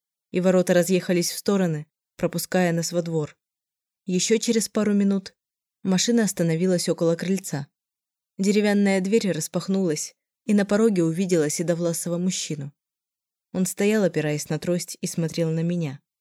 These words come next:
«Доброй ночи», поприветствовала я незнакомца. «Здравствуй, Илонушка», ответил мужчина.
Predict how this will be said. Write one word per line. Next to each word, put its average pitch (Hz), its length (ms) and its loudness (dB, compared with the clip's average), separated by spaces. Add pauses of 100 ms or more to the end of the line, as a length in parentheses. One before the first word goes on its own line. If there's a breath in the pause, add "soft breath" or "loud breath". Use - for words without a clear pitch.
(680)
«Доброй 214 400 2
ночи», 214 400 -2 (800)
поприветствовала 185 800 0
я 160 160 -2
незнакомца. 160 800 -4 (1120)
«Здравствуй, 170 800 0
Илонушка», 147 720 -4 (600)
ответил 185 420 0
мужчина. 175 600 -2